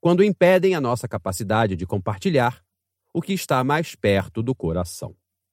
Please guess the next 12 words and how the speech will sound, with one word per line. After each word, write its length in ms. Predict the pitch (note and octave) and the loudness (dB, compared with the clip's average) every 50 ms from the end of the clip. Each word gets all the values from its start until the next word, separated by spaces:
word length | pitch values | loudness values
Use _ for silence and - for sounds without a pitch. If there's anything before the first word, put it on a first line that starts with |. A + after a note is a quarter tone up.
| _ _ _ _ _ _ _ _ _ _ _ _ _ _ _ _ _ | _ _ _ _ _ _ _ _ _ _ _ _ _ _ _ _ _
A 80 | C#3 C#3+ | 4 6
arte 480 | D#3+ F3 F#3+ G#3 G#3 - - - G#3+ | 8 8 8 6 4 2 -2 -6 -6
cria 460 | - - - D#3+ F3 F#3+ F3 C3+ G2 F2 | -2 0 2 2 4 4 4 4 2 2
uma 140 | F2 F2+ | 2 2
ligação 500 | F2+ F#2+ F#2 G2 G2+ F#2 - - A2 A2 | 0 0 2 0 0 0 2 2 0 2
profunda 760 | - - F3 E3+ - - - D#3 D#3 D#3+ D#3+ D#3 D#3+ D#3+ D#3+ | 4 6 6 6 4 2 0 2 2 2 2 2 2 2 2
entre 240 | E3 E3+ E3 - F#3+ | 2 0 2 2 4
o 80 | G3 F#3+ | 4 4
artista 600 | F3 - - - F#3 F#3 F#3 - - - G3 F3 | 2 0 -2 -2 -2 -2 -2 -2 -2 0 2 2
e 140 | D3+ C#3+ C#3 | 4 4 2
o 80 | C#3 | 2
público. 580 | - - C3+ G#2 D#2+ D2 D2+ C#2+ - - _ | 2 2 2 2 2 2 -2 -8 -10 -16 _